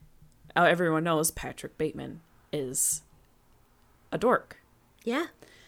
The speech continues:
Speaker 2: It reminds me of Fight Club a lot in that way.
Speaker 1: Sure. Oh, a lot of people do compare this to Fight Club, yes. Because
Speaker 2: Yeah.
Speaker 1: you're right, it is super similar.
Speaker 2: Yeah.
Speaker 1: So I love that theory. Uh,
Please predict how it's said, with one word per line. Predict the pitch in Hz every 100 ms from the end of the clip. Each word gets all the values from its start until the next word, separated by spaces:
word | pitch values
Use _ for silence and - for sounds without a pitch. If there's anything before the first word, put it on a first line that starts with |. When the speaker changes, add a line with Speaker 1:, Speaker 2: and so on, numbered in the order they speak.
| - - _ _ _ _ _ _ _
Speaker 2:
It | -
reminds | 247 262 247 254
me | 330
of | 294
Fight | - 202 196
Club | - 135 - -
a | 175
lot | 170 156 -
in | 190 185
that | 175 -
way. | -
Speaker 1:
Sure. | 494 494 277 202 165 -
Oh, | 247 240
a |
lot | 247 294
of | 392
people | 277 247 233
do | 208 208
compare | - 202 - 175 165
this | 160 -
to | -
Fight | 147 147 135
Club, | - 135 127
yes. | - 143 - - -
Because | 190 185 180 -
Speaker 2:
Yeah. |
Speaker 1:
you're | 180
right, | 165 120
it | - 170
is | 165 -
super | 170 160 156
similar. | - 143 127 147 175 - -
Speaker 2:
Yeah. | 175 139 131 _ _ _ _
Speaker 1:
So | - - 302 294 -
I | 240
love | 233 311
that | 262 -
theory. | 175 147 151 190 226 - _ _ - -
Uh, | 214 202 196